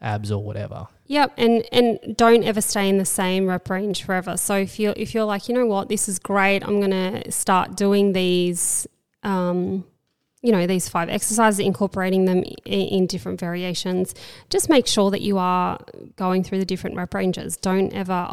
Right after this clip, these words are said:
Speaker 2: "Okay, cool, I'm gonna do eight to twelve reps in and I'm gonna do these exercises forever now." It doesn't, doesn't work like
Speaker 1: Si-,
Speaker 2: that.
Speaker 1: similar to what we said before,
Speaker 2: Yeah.
Speaker 1: people will do the drop sets
Speaker 2: Yeah.
Speaker 1: and they'll notice some,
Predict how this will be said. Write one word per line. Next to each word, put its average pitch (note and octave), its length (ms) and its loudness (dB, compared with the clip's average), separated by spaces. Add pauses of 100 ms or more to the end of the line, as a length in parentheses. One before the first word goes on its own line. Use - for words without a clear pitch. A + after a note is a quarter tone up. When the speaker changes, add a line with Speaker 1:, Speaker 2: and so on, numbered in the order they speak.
Speaker 2:
"Okay, G#3+ 220 -4
cool, A3+ 320 -2
I'm G#3 180 -2
gonna G3 240 2
do F#3 280 -2
eight G3 160 -2
to - 80 -6
twelve A3 280 2
reps - 320 -2
in F#3+ 380 2
and G3 120 -2
I'm F#3 100 0
gonna F#3+ 120 2
do F#3+ 120 2
these F#3 180 -2
exercises F#3 580 -4
forever F#3+ 300 -4
now." - 280 -10
It F#3 120 -10
doesn't, F#3 500 -6
doesn't F3+ 240 -10
work - 240 -14
like - 60 -2
Speaker 1:
Si-, - 100 -2
Speaker 2:
that. - 100 -14
Speaker 1:
similar C#3 320 2
to C#3 120 -2
what B2 160 -2
we B2 80 -6
said A2+ 180 -4
before, G#2+ 540 -4
Speaker 2:
Yeah. - 160 -4 (220)
Speaker 1:
people A#2+ 520 0
will A#2 200 -2
do A2 320 -2
the G#2+ 100 -4
drop A#2 220 0
sets - 380 -4 (260)
Speaker 2:
Yeah. G#3+ 140 -6
Speaker 1:
and A#2+ 100 0
they'll A2+ 140 2
notice A2 340 0
some, G#2+ 400 -4